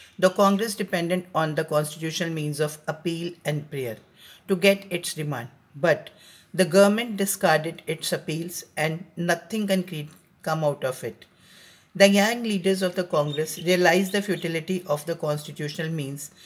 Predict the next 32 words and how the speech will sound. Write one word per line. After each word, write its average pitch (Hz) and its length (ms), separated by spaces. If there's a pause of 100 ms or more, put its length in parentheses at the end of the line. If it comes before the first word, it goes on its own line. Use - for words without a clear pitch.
(300)
and 190 160
the 196 80
policy 190 500
of 208 160
loyalty 156 600
and 165 200
begging 147 460
adopted 160 560
by 180 160 (120)
early 160 300
nationalists, 151 560 (460)
but 185 140
they 202 80
wanted 180 480
to 220 180
achieve 185 340
Swaraj 147 600 (240)
through - 220
assertive 175 580 (120)
radical 160 480
means 175 480 (440)
and 175 240 (400)
continuous 170 480
struggle. 123 420 (640)
They 190 120
came 214 320
to 254 100
be 240 100
known 202 380
as 160 280 (100)
assertive 160 720
nationalists. 143 840